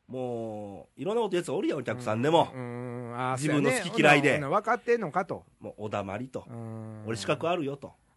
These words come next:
Speaker 2: あの、一番難しいジャンルですよね。
Speaker 1: うん。
Speaker 2: あの、みんな最終的に好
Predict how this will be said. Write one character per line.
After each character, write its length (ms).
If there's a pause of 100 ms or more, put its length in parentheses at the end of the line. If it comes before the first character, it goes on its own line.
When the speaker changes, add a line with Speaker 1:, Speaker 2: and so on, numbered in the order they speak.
(120)
Speaker 2:
あ 180
の、 360
一 260
番 160
難 360
し 880
い 120
ジ 140
ャ 80
ン 60
ル 60
で 80
す 100
よ 60
ね。 180
Speaker 1:
う 40
ん。 40
Speaker 2:
あ 20
の、 160 (360)
み 120
ん 80
な 360
最 300
終 160
的 140
に 80
好 180